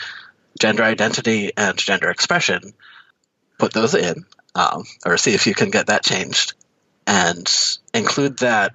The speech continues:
written out in your job description. And these are things that not doing it isn't necessarily indicative of a workplace that's not comfortable for trans people,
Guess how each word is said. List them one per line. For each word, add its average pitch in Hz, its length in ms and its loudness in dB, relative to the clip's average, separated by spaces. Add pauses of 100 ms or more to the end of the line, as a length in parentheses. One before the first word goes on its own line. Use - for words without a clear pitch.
(120)
written 120 240 0
out 120 380 0
in 101 140 -8
your 95 100 -6
job 131 200 2
description. - 460 -6 (800)
And 139 80 -2
these 151 140 4
are 175 60 4
things 160 280 0
that - 300 0 (320)
not 135 420 0
doing 160 220 0
it 156 220 0
isn't 143 300 0
necessarily 113 1080 2 (400)
indicative 117 480 2
of 98 100 0
a 101 40 0
workplace 95 500 0
that's - 240 -2
not 98 320 -2
comfortable 151 360 0
for 160 120 -2
trans 151 260 0
people, 160 420 0